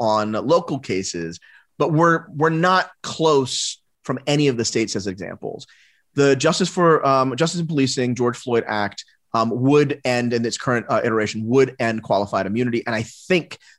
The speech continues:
that has a shot of making it through the Senate. So in that case, we would be, in fact, repealing the, the precedent and saying, "No, you cannot use it this way."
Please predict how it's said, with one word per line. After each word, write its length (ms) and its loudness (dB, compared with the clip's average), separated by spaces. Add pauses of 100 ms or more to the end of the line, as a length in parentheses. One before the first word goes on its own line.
that 200 2
has 480 0
a 80 -6
shot 680 -2 (360)
of 160 -2
making 280 -2
it 160 -8
through 140 -4
the 60 -6
Senate. 460 -8 (380)
So 180 0
in 220 -2
that 240 0
case, 220 2
we 80 4
would 200 0
be, 160 2
in 240 -4
fact, 240 -2
repealing 760 0 (280)
the, 280 2
the 440 0
precedent 560 -2 (140)
and 100 -8
saying, 260 -2
"No, 160 2
you 180 -2
cannot 540 -4
use 280 -4
it 200 -4
this 240 -6
way." 280 -10